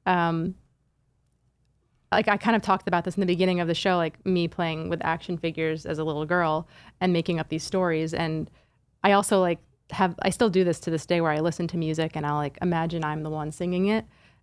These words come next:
regardless of who's singing. And, uh, yeah, I think that, like, just the, my imagination is that, is that, you know, it's, like, just a huge part of who I am as a person. And I think it feeds into the art. And I think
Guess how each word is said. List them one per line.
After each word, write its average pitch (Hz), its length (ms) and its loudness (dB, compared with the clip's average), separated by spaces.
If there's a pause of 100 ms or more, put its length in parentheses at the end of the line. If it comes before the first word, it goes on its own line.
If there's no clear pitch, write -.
(140)
regardless 175 500 0
of 180 80 -6
who's 202 240 0
singing. 226 480 2 (380)
And, 185 680 2 (800)
uh, 226 40 6
yeah, 320 180 6
I 202 40 2
think 262 220 2
that, 240 120 4
like, 208 120 2
just - 220 -2
the, 208 100 -4 (180)
my 196 220 4
imagination 190 1000 2 (340)
is - 180 -6
that, 180 200 0
is - 140 -4
that, 175 260 0
you 220 80 2
know, 170 220 2 (240)
it's, 226 160 2
like, 269 160 0
just 294 180 2
a 262 40 2
huge 233 420 0
part 202 280 0
of 170 100 -2
who - 160 -4
I 175 100 2
am 180 160 -2
as 165 80 -2
a 160 60 -6
person. 226 340 0
And 170 100 -2
I 165 60 0
think 175 220 -2
it - 200 -6
feeds 185 200 0
into 170 180 -4
the - 120 -6
art. 170 200 0
And 175 80 -2
I 170 80 -2
think 170 280 -4